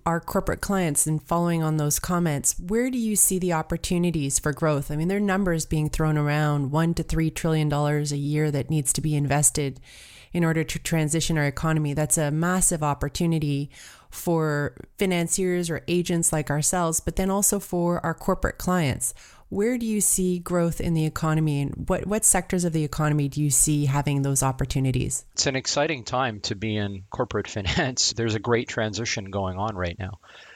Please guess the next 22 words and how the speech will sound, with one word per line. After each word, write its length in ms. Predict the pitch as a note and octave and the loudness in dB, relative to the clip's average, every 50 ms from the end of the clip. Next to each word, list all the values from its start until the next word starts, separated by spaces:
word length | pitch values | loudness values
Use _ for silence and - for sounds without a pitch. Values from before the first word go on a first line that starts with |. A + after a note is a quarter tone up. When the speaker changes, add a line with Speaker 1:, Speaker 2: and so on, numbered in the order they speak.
| - _ _ | -20 _ _
Speaker 2:
as 340 | - G2+ G2+ G#2 - - - - _ _ - | -2 0 0 0 0 -2 -2 -6 _ _ -6
industry 520 | A#2+ A#2+ A#2+ A2+ - - - A#2+ A2 G#2+ | -4 -2 -2 -2 -2 -2 0 0 0 0
and 100 | A2 A2 | 0 -2
society 800 | - - G2+ - - G#2+ G#2+ A2 A2 G#2 F#2 F2+ F2 F#2 - - | -2 0 0 0 0 0 0 0 0 -2 -2 -4 -6 -8 -10 -12
retools 840 | - G2 G2+ G#2 G2+ - - A#2 A2+ A2 F#2 F2 F#2+ F#2 - - - - - - | -10 -6 -4 -4 -4 -4 -6 -4 -4 -4 -4 -4 -4 -4 -4 -4 -6 -8 -14 -12
to 260 | - A#2+ A2 G2 G2 | -8 -6 -4 -2 -2
a 180 | G2 F#2+ F#2+ G2+ | -2 -2 -2 -4
lower 360 | G2+ G#2+ G#2+ G#2 G2+ G2+ G2+ | -4 -2 -2 0 0 -2 -4
carbon 400 | - - G#2 G2+ F2+ G2 F#2 F#2 | -4 -6 -6 -4 -4 -6 -8 -8
future. 440 | - - A2+ G#2+ - - G#2 F#2+ - _ _ _ _ _ _ _ _ | -6 -6 -6 -4 -4 -4 -6 -6 -8 _ _ _ _ _ _ _ _
You 120 | - C3 A#2+ | -4 -2 0
know, 200 | A2 G2+ G#2 A2+ A#2+ A#2 | 0 0 -2 -2 -4 -6
transitions 800 | - - C#3+ B2+ B2 A#2+ D3 C#3 - - C3+ B2 A#2+ A2 - - - | -4 -2 -2 -2 0 0 0 0 0 -2 -4 -2 -2 -4 -4 -4 -6
have, 480 | B2+ B2 A2 A#2+ A2 G#2+ G#2 F#2+ F#2 - - _ _ _ _ - | -8 -4 0 0 2 2 0 -2 -6 -10 -20 _ _ _ _ -4
in 180 | C3 B2+ A#2+ | -4 -4 -2
general, 520 | G2+ A2+ A#2+ A2+ A2+ A2 G#2+ G#2+ G#2 G2+ G2+ | -2 -2 -2 0 0 0 0 0 0 0 -2
more 240 | G#2 G#2 G#2+ A2 G2 | -2 -2 -2 -2 -2
beneficial 720 | F#2 G#2 G2+ G#2 G2+ - A#2 G#2 - - G#2 F#2+ F#2+ - - - - - - - - - _ - | -2 -2 -4 -4 -4 -4 -4 -4 -2 -2 -2 -2 -4 -6 -10 -16 -20 -20 -20 -20 -20 -20 _ -2
aspects 840 | A2 A2 A2 - - - A2 G2+ G2+ - - - - - - - - _ _ _ _ _ _ _ _ _ - | 0 0 0 -2 -4 -4 -2 -2 -2 -4 -6 -6 -4 -2 -2 -4 -6 _ _ _ _ _ _ _ _ _ -8
to 180 | - - A2+ | -6 -4 -2
them 280 | F#2+ G#2 G2+ G2 G2 G2 | -2 -4 -4 -6 -6 -4
than 320 | G#2+ G2+ F#2 F#2+ F#2+ - | -4 -4 -4 -4 -10 -14